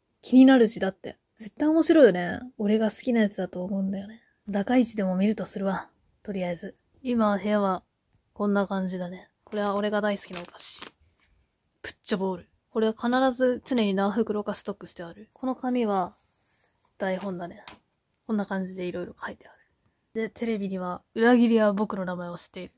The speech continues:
お、俺はお前を裏切らない。っていうところをね。<laughs> 何度も繰り返し再生してたところでね、ちょっと止めてるとこなんだけど。あの、台本打ちながらね、何回も再生して見てた。そこかっこよくて。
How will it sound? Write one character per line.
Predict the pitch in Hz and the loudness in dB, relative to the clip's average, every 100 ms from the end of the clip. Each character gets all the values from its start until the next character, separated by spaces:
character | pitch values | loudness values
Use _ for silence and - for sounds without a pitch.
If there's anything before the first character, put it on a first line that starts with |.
| _ _ _ _ _ _ _ _ _ | _ _ _ _ _ _ _ _ _
お、 | 247 247 - _ _ _ _ _ - | -6 -6 -8 _ _ _ _ _ -10
俺 | 214 208 185 | -6 -6 -6
は | 190 | -8
お | 190 | -4
前 | 208 202 | 0 2
を | 180 | 0
裏 | 185 185 | -2 -6
切 | 185 | -6
ら | 180 | -14
な | - | -16
い。 | |
っ | - _ | -20 _
て | - | -6
い | 202 196 196 190 | -4 -2 -4 -6
う | |
と | 190 196 | -8 -8
こ | 190 | -6
ろ | 175 | -6
を | |
ね。 | - | -8
<laughs> | - - - - _ _ _ _ _ | -10 -12 -18 -20 _ _ _ _ _
何 | 214 220 | 2 4
度 | 220 | 4
も | 190 180 _ | 2 -2 _
繰 | - | -4
り | 208 | -2
返 | 196 196 | 0 -2
し | |
再 | 185 202 | -2 -2
生 | 185 196 | -2 -4
し | 185 | -4
て | 196 | -6
た | 180 175 | -6 -8
と | - | -6
こ | 196 190 | -2 0
ろ | |
で | 190 | 0
ね、 | 185 185 - | -4 -10 -14
ち | - | -20
ょ | |
っ | - | -18
と | 190 | -8
止 | 208 | -4
め | 196 | -4
て | 196 | -4
る | 185 | -8
と | 196 | -8
こ | 196 | -6
な | 190 | -6
ん | 175 | -8
だ | 170 | -16
け | |
ど。 | - - _ _ _ _ | -20 -20 _ _ _ _
あ | |
の、 | 190 185 | -8 0
台 | 214 233 | 0 0
本 | 233 | 0
打 | 233 | -2
ち | 220 | -2
な | 220 202 | -6 -8
が | |
ら | 175 | -10
ね、 | 170 180 - _ - | -14 -20 -20 _ -4
何 | 208 202 | -2 0
回 | 208 | 0
も | 208 202 202 196 214 | 0 -2 -4 -6 -8
再 | - 196 | -2 -2
生 | 208 196 | -2 -8
し | |
て | - 175 - _ _ | -8 -14 -16 _ _
見 | 202 | -10
て | 180 | -10
た。 | - - | -12 -20
そ | - 202 | -12 -10
こ | 190 | -10
か | - 196 | -10 -10
っ | |
こ | - 208 | -4 -4
よ | |
く | 208 | -4
て。 | - | -10